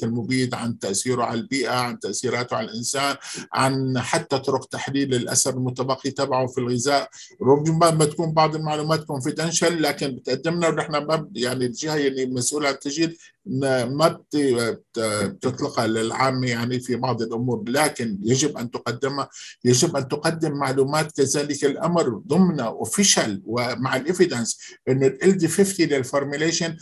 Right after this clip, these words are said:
ضمن معلومات تسجيل، فإذا مطلوبة هي ضمن الم-، الوثائق المقدمة لتسجيل أي مبيد.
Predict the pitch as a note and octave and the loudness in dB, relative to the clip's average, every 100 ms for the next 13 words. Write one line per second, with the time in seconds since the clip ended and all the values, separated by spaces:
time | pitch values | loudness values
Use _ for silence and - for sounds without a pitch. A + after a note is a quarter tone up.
0 | - - D3 D3+ C#3+ B2+ C3 C#3+ C#3 C3+ | -8 0 0 0 0 0 0 0 -2 -2
1 | B2 C3+ - B2+ D3 D3 C#3+ - _ A2+ | -2 -2 -2 -2 -2 -2 -4 -12 _ -6
2 | A2+ C3 F3+ A#3 G3 D#3 D3+ D3 D3 - | -4 4 6 6 4 4 2 2 0 -4
3 | - - A#2+ F3+ F3 D3 C3 B2 A2 G#2+ | -16 -2 4 6 4 2 0 0 -2 -4
4 | A2+ A2+ - D#3+ D#3+ D3+ B2+ A#2 A#2+ - | -2 0 2 2 2 0 -2 -2 -2 -4
5 | D#3+ D#3 D3 B2+ A#2 A#2 A2+ C3+ E3+ - | -4 -2 0 0 0 0 0 2 2 2
6 | C3+ B2+ A#2 D3+ B2 | 2 2 0 0 -2